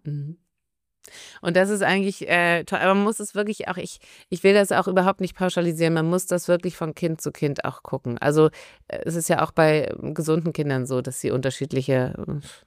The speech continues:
äh, Ansprüche haben oder lernen können oder was weiß ich. Ähm, und auch da jetzt ist es so, ich hab das gemacht tatsächlich, weil wir,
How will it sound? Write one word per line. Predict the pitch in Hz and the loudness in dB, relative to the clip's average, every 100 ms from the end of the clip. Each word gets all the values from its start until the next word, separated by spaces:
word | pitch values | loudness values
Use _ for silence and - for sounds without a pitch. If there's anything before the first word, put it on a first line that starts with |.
| _ _ | _ _
äh, | - - | -10 -8
Ansprüche | - 147 143 - 143 143 | -6 -6 -4 0 0 0
haben | 139 139 | 0 0
oder | 131 131 120 | 0 0 2
lernen | 139 139 156 147 | 2 4 2 0
können | 147 147 | -2 -2
oder | 139 139 | 0 0
was | 143 - | -2 -2
weiß | 143 | -4
ich. | - - - - - - - | -4 -6 -10 -20 -20 -16 -4
Ähm, | 143 143 143 | 0 0 -2
und | 151 139 | -4 -2
auch | 139 | -2
da | - 135 151 | 0 2 4
jetzt | 151 139 - | 4 0 -2
ist | 135 - | -10 -8
es | 156 | -8
so, | - 143 143 147 _ _ _ _ _ _ _ _ _ _ - - | -4 -4 -6 -8 _ _ _ _ _ _ _ _ _ _ -10 -2
ich | 170 | 2
hab | 202 | 2
das | - - | 2 0
gemacht | 170 165 180 | 2 2 2
tatsächlich, | - 165 160 160 160 160 | -2 0 0 0 0 2
weil | 147 | 4
wir, | 151 143 | 4 2